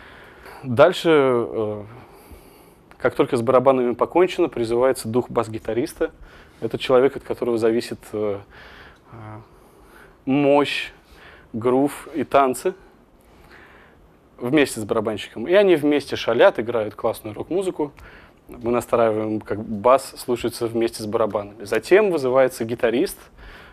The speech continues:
А, гитарист какое-то время может походить, понастраивать свои комбики.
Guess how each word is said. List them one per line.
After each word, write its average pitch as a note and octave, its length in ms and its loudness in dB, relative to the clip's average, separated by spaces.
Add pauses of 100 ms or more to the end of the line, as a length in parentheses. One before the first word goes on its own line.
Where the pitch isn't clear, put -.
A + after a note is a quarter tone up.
(120)
А, G#2 640 -2 (280)
гитарист C#3+ 720 -2
какое-то A#2+ 300 -2
время A#2+ 240 0
может A2+ 260 -6
походить, A#2 560 -6
понастраивать A2+ 520 -2
свои G#2 200 -10
комбики. D#3 640 -2